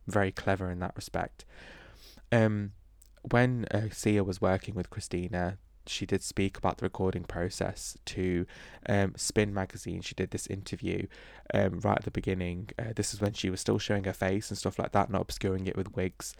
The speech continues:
Um, and she talked about working with Christina, and she was saying, <laughs> in her Australian accent, which I'm gonna try and replicate now, "Uh, she's crazy dope, amazing." <laughs> Um, and she was saying, like, how much Christina's a perfectionist, and,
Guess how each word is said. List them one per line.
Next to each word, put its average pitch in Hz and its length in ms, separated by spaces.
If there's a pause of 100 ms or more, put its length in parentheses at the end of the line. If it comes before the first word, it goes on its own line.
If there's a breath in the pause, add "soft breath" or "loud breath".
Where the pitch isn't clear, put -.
(420 loud breath)
Um, 98 460
and 104 200
she - 120
talked - 240
about - 180
working 101 380
with 95 160
Christina, 90 640
and 98 200
she - 160
was 95 140
saying, 92 340 (480 loud breath)
<laughs> 113 280
in 110 380
her 104 120
Australian 98 460
accent, - 340
which - 160
I'm 98 80
gonna 95 120
try 95 180
and 92 100
replicate - 460
now, 123 260 (340 loud breath)
"Uh, 113 80
she's - 200
crazy 98 420
dope, 95 340
amazing." 95 600 (360 loud breath)
<laughs> - 20 (960 loud breath)
Um, 95 320
and 92 100
she - 140
was 98 100
saying, 95 160
like, 92 200
how 95 320
much - 200
Christina's 92 380
a - 40
perfectionist, - 920
and, 92 500